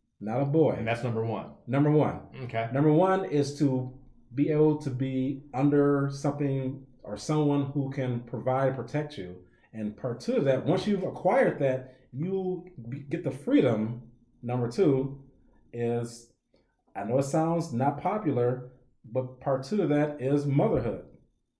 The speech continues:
Speaker 1: in my opinion. Most women, subconsciously or consciously, want to create their own children and love their own children. And that can only successfully be, be done from part one, which is to become part of the new family, where, whereas the man is the head of the household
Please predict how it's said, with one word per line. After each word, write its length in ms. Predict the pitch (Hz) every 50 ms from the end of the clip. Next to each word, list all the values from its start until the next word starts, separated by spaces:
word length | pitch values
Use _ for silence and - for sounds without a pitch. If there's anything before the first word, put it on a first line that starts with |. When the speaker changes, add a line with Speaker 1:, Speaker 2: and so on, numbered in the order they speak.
| _ _ -
Speaker 1:
in 80 | 135 117
my 160 | 117 113 113
opinion. 480 | 110 107 - 131 107 98 90 95 95 95
Most 240 | 113 135 139 127 135
women, 480 | 147 160 160 156 147 143 139 139 139
subconsciously 640 | - - 143 143 - - 151 160 151 151 160 165 160
or 100 | 170 -
consciously, 680 | 160 175 208 208 - 143 131 135 143 143 143 143 - - - - -
want 340 | 107 107 120 139 143 - -
to 200 | - 160 156 160
create 500 | - - 170 165 175 214 226 110 101 - - - - - -
their 220 | 123 127 131 120 139
own 200 | 156 180 208 208
children 460 | - 143 113 104 90 90 87 87 - - - - - _ 139
and 160 | 135 127 123
love 240 | 143 175 202 160 135
their 140 | 123 117 107
own 120 | 107 107
children. 440 | - - 113 104 92 90 90 92 - - _ - - -
And 120 | 110 107 120
that 360 | 151 185 - - - - -
can 100 | 143 143
only 260 | 151 156 160 165 156 151
successfully 560 | - - - 175 170 - 156 156 143 - - 131
be, 120 | 135 127
be 260 | - - 113 123 -
done 480 | - 139 147 175 160 143 139 139 139 135
from 460 | - - 143 127 123 123 123 - -
part 300 | - 127 127 131 120 127
one, 340 | 170 226 185 113 101 95 - - - - _ -
which 200 | 127 127 - 135
is 160 | 131 131 -
to 80 | - 139
become 580 | 127 131 131 131 - 160 147 143 143 139 -
part 260 | - 147 143 139 139 - 131
of 160 | 123 113 107
the 80 | 120 120
new 200 | 123 127 120 120
family, 420 | 143 143 139 120 104 92 82 - - - _ _ _ _ _ -
where, 180 | 117 117 117 120
whereas 320 | 120 113 110 117 110 -
the 60 | 110
man 260 | 110 120 127 135 135
is 80 | 127 -
the 80 | - -
head 140 | 127 123
of 60 | 117 -
the 60 | 156
household 580 | 180 180 180 175 175 170 170 175 175 175 -